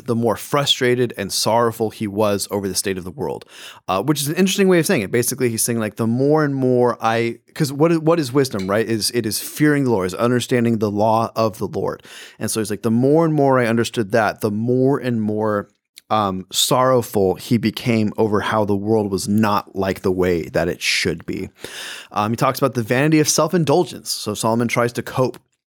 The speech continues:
with sorrow through just outright hedonism. And by hedonism, I mean just basically anything that gives you,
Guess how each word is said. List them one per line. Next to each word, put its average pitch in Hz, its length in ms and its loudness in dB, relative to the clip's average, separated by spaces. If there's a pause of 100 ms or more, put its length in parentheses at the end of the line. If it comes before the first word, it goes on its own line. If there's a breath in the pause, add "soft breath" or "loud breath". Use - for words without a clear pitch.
(520)
with 123 160 0
sorrow 104 440 0
through 110 340 -2
just 107 380 -2 (100)
outright 135 340 0
hedonism. 90 720 -6
And 110 160 -4
by 101 100 2
hedonism, 131 420 2
I 117 60 2
mean 113 280 0
just - 420 -2
basically 127 480 0
anything 151 300 2
that 131 160 -2
gives 135 240 0
you, 120 280 0